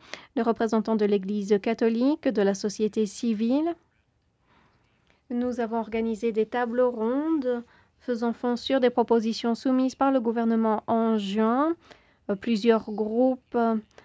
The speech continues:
autochtones se sont mobilisés. L'objectif de ce dialogue est de lutter contre, euh,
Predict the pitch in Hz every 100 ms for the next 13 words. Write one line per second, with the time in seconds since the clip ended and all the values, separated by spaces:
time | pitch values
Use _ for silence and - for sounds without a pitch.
0 | _ - 233 240 - 269 262 240 226 -
1 | 233 233 233 220 226 226 214 240 262 330
2 | 349 _ _ _ _ _ _ _ _ _
3 | _ _ _ _ _ - 269 262 277 -
4 | 302 277 254 - 240 226 220 240 240 240
5 | 226 220 226 220 226 254 269 247 277 285
6 | - - 262 247 240